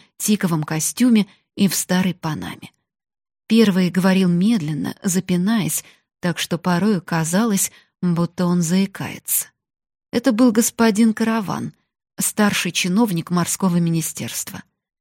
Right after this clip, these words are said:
Собеседник его был некогда лекарем на борту торгового судна, а теперь поселился в Курбевуа,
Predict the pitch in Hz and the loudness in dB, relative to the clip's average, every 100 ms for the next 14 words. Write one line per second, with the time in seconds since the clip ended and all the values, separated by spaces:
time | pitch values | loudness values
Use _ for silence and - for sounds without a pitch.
0 | _ _ _ _ - - 262 247 262 320 | _ _ _ _ -6 0 2 4 4 4
1 | 254 220 220 226 190 233 214 240 202 175 | 4 4 4 4 6 6 6 4 0 2
2 | 208 247 - 165 156 156 156 170 - 175 | 2 0 -2 -2 -2 -2 -2 -2 -4 -6
3 | - 180 165 185 160 180 - 277 254 175 | -2 -2 0 0 0 -4 -2 -2 -2 -2
4 | 160 - _ _ _ - 185 220 320 320 | -4 -8 _ _ _ -4 0 2 2 2
5 | 240 - 214 247 277 - 247 233 247 254 | 2 4 4 4 2 4 2 2 0 2
6 | 220 226 185 151 | 2 2 0 -2